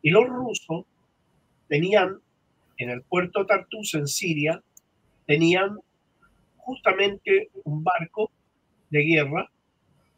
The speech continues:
de guerra electrónica. Y cuando Estados Unidos lanzó los primeros tres Tomahawk, no sé si te acuerdas, Hernán, que uno cayó en el mar,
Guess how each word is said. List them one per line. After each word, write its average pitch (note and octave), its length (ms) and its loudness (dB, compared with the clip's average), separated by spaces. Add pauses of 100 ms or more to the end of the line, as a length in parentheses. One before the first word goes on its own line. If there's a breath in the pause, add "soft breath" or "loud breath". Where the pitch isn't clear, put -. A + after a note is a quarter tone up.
(300)
de D3+ 120 6
guerra F3+ 200 4
electrónica. E3 760 -4 (600)
Y D3 100 -8
cuando E3 280 2
Estados B3+ 460 -4
Unidos G#3 320 -2
lanzó D3 380 0
los F3+ 180 0
primeros F3 420 0 (100)
tres D#4+ 400 -2 (240)
Tomahawk, - 1080 -2 (1600)
no - 420 -14
sé - 100 -4
si - 160 0
te G#3 80 0
acuerdas, A3 440 2
Hernán, G3 320 0 (1300)
que E3+ 140 4
uno A3+ 540 4 (380)
cayó E3 300 2
en G3 180 2
el F3+ 80 -2
mar, G#3+ 320 2